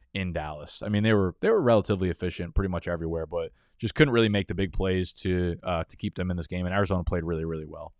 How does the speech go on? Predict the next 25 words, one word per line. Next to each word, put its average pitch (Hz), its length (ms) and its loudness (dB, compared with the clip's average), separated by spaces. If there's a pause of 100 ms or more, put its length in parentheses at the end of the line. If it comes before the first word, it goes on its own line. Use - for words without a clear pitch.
(120)
They're 95 80 -12
just - 160 -18
playing 165 200 -2
with 160 80 2
a - 20 6
lot 160 140 8
of 104 40 2
heart, 135 180 6
man. 95 200 0 (420)
No 104 80 2
one's 123 140 2
gonna 135 140 2
tell 135 200 6
you 113 80 4
this, 95 140 0
but 95 120 -4
Michael 107 240 0
Wilson, 110 280 2
once 98 180 -2
again, 98 320 -2
second - 300 -6
week 98 160 -4
in 98 80 -4
a 95 40 -2
row, 90 300 0